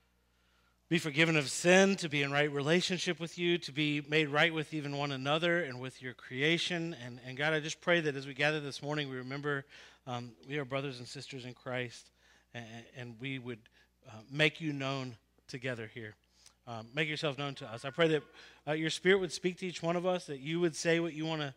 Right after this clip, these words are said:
say over the next few minutes, that you would, um, have our hearts hear what you want us to hear, and shape us and make us more and more like you. In Jesus' name, amen.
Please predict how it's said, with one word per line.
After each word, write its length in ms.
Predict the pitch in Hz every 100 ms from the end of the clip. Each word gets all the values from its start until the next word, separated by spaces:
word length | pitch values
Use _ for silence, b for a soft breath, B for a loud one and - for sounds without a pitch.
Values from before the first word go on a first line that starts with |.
| b b b
say 340 | - 175 180 180
over 160 | 165
the 80 | 160
next 240 | 160 -
few 140 | - 143
minutes, 400 | 165 190 175 -
that 100 | 143
you 140 | 147
would, 220 | 160 135 - b b b
um, 360 | 135 120 113 117 _ _ _ _ _ _ _ _ -
have 180 | 160
our 80 | 147
hearts 380 | - 156 151 -
hear 200 | 147 139
what 180 | 127 127 _ b -
you 120 | 135
want 160 | 131 123
us 100 | -
to 140 | 110
hear, 240 | 123 104 - _ b b b b b
and 100 | 123
shape 300 | - 147 143
us 160 | 139 131
and 100 | 127
make 160 | 127
us 140 | 127 135
more 160 | 127
and 80 | 123
more 160 | 120 113
like 220 | 110 -
you. 100 | 98 _ -
In 80 | 120
Jesus' 340 | 131 123 -
name, 160 | 107 101 _ b b b 120
amen. 220 | 120